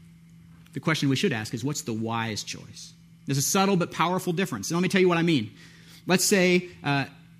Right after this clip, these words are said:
you, you could, uh, have a choice, okay? It may benefit you now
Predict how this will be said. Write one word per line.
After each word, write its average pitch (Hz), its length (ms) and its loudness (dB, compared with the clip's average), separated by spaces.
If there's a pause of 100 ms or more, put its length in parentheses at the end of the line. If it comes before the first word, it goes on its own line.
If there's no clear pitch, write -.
(140)
you, 156 240 -6
you 165 200 2
could, 135 280 2 (380)
uh, 117 100 -6
have 151 240 4
a 170 60 0
choice, 143 400 0
okay? 147 240 0
It 151 160 -4
may 175 160 6
benefit 196 420 2
you 175 200 2
now 165 540 2